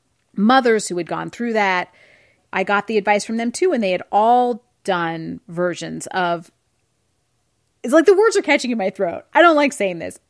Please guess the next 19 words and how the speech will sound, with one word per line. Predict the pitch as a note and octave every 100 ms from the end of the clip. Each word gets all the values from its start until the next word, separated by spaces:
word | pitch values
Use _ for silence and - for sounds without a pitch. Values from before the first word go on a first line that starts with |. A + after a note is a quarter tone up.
| -
Basically | F4 - F4
pretend | C#4+ C#4 A#3
like | G#3 G3
you | F3
don't | F3 E3
have | E3 D#3+
a | -
kid, | - - - - - - _ _ _ -
or | D4+ F4 G3+ F3
you | D#3+ G3
just | F3
have | G3 -
to | E3
be | D#3+
super | - - G3+ G#3+
firm | - F#3 E3+
with | E3
your | E3
boundaries. | - - - - - - -